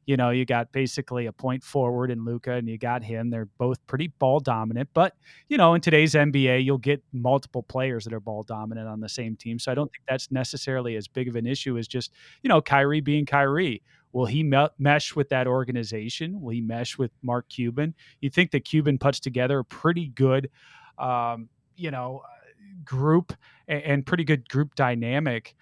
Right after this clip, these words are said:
um, for this to work 'cause he's done it over time. But, uh, who knows? I mean, Kyrie is the ultimate wild card, right?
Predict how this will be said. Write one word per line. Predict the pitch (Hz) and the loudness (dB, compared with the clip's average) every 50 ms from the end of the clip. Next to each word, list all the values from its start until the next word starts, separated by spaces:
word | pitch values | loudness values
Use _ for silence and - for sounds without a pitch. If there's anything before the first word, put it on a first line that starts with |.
| _ _ _ _ - | _ _ _ _ -4
um, | 127 123 117 117 113 110 110 110 - _ _ - | -2 0 0 0 0 -2 -4 -6 -10 _ _ -20
for | - - 160 160 156 | -8 0 4 4 6
this | 143 143 143 143 - | 6 6 4 2 0
to | - - 123 | -4 -4 -4
work | 113 110 113 123 160 190 147 139 - | -4 -2 -2 -2 -2 -2 -4 -6 -6
'cause | - 131 117 - | -6 -8 -8 -6
he's | - 123 113 | -6 -8 -6
done | - - 120 120 123 | -6 -4 -4 -4 -4
it | 120 123 | -4 -4
over | 117 110 113 120 | -6 -4 -6 -8
time. | 113 - 131 127 131 170 175 135 117 - | -6 -4 -4 -4 -4 -4 -4 -6 -6 -4
But, | 120 117 113 - _ _ _ _ _ _ - | -4 -4 -4 -6 _ _ _ _ _ _ -2
uh, | 135 135 120 | -2 0 4
who | 104 226 320 | 6 6 8
knows? | 381 320 - 117 - - - | 8 6 6 4 -2 -6 -2
I | 143 135 | 2 2
mean, | 156 160 143 | 2 2 2
Kyrie | - - 208 233 220 202 196 | 2 4 4 4 4 4 4
is | 180 151 - | 2 2 0
the | - 147 - - | -2 -4 2 4
ultimate | 151 156 147 - 180 165 147 139 | 4 4 4 4 2 0 0 0
wild | 123 127 123 131 135 | 0 2 2 2 0
card, | 131 - 120 104 107 107 | -2 -4 -6 -6 -6 -6
right? | 120 127 131 147 170 | -4 -2 -2 -2 -4